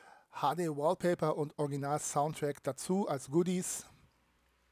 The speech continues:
Also ich kann gog nur empfehlen, falls ihr noch kein gog benutzt, ab zu w w w gog dot com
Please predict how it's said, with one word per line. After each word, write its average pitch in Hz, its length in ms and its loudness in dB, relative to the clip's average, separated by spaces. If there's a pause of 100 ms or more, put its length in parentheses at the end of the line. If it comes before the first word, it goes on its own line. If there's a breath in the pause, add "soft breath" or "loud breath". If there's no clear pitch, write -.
(160)
Also 147 180 -4
ich 156 100 -8
kann 151 220 2
gog 151 220 4
nur 151 100 0
empfehlen, 170 480 0 (480 loud breath)
falls 151 380 0
ihr 151 80 2
noch 139 240 0
kein 147 200 4
gog 139 220 -2
benutzt, 143 560 -4 (580 loud breath)
ab - 200 -2
zu 143 340 -4 (540 soft breath)
w 156 240 4
w - 0 -
w 160 280 4 (760 loud breath)
gog 143 480 0
dot 131 260 0
com 180 380 4